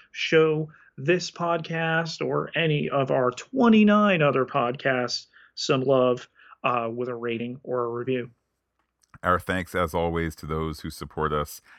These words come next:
Speaker 2: however they do. And Pete, with yet another Star Trek season wrapping up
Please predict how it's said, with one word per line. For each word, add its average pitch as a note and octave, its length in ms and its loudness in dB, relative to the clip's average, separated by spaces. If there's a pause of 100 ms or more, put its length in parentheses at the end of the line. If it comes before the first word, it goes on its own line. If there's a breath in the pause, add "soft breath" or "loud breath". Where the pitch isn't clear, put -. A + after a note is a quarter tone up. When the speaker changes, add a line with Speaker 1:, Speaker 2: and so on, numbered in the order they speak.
(100 soft breath)
Speaker 2:
however A2+ 540 4
they G2+ 200 -2
do. F2+ 460 -2 (400 soft breath)
And G2 140 -8
Pete, A2+ 300 -6
with G2+ 480 -6 (200)
yet D#2+ 460 -6
another F2+ 300 -6
Star F2+ 260 0
Trek F2+ 240 -6
season F2 580 -8
wrapping D#2+ 440 -4
up E2 200 -8